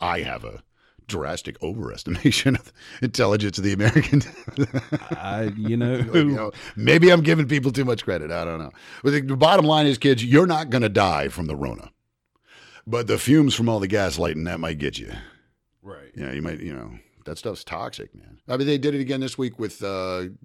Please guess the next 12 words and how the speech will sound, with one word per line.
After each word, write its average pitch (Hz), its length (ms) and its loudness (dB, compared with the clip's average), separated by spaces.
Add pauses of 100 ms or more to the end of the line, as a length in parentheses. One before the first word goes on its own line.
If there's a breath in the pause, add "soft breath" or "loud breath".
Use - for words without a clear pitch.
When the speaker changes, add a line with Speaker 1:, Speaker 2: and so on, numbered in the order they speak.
(420 soft breath)
Speaker 1:
you - 100 -8
know, 82 60 -8
Kayleigh, 85 400 -4
the 64 100 -10
president's, 78 540 -8
uh, 64 300 -10 (280)
Kayleigh 85 220 -10
McEnany, 65 500 -14
the, 57 300 -20
uh, 53 160 -20 (840)
press 87 180 -10
secretary - 480 -18